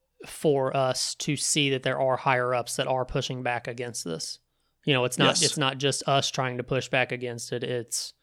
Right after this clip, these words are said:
Speaker 1: you know, people in higher up positions who are re-, kind of proving to us that they are listening and that they, you know, they agree that this shouldn't be something we're forced to have to do.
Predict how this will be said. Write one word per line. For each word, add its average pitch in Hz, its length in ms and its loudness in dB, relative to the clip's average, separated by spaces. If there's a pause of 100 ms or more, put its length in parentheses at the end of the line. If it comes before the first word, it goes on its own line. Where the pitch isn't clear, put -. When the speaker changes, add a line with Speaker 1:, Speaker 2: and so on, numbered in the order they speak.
(360)
Speaker 1:
you 135 100 0
know, 117 140 -2
people 131 600 0 (880)
in 139 120 2
higher 139 240 8
up 135 100 2
positions 131 480 0
who 139 140 2
are 123 80 2
re-, 123 160 -2 (100)
kind 131 240 2
of 117 80 -6
proving 123 760 0
to 123 280 0
us 117 380 0
that 131 260 -2
they 120 500 -2 (440)
are 135 120 2
listening 135 800 2
and 123 340 0
that 120 160 -4
they, 123 180 2
you 127 120 -4
know, 120 160 -6
they 120 160 0
agree 120 440 -2
that 117 320 -6 (160)
this 127 100 -4
shouldn't 127 220 -4
be 123 60 -4
something 127 240 -6
we're 123 100 -4
forced 120 420 -4
to 131 60 -4
have 131 180 -8
to 131 100 -6
do. 73 240 -8